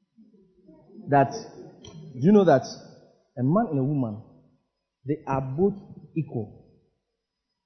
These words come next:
In the office, they are equal. Except maybe there's a boss and all, they are equal people. If they are driving on the street, one day I was, I was watching,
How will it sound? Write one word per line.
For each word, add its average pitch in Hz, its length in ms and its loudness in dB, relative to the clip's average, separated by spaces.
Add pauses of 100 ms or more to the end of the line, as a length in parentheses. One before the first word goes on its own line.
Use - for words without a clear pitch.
(1300)
In 127 120 -2
the 131 140 0
office, - 580 -2
they 135 60 -4
are 170 120 -6
equal. 131 360 -4 (1040)
Except 170 280 2
maybe 165 200 2
there's 139 200 2
a 135 40 0
boss 165 320 4
and 131 120 -2
all, 127 260 -6
they 160 60 0
are 147 180 -4
equal 262 500 -8
people. 175 300 -14
If 190 160 -4
they 190 60 -4
are 185 80 -8
driving 220 320 -8
on 185 60 -6
the 143 80 -6
street, 156 180 -14
one 226 120 -4
day 202 60 -2
I 180 80 2
was, 151 140 -4 (280)
I 143 40 -4
was 147 100 0
watching, 208 680 -2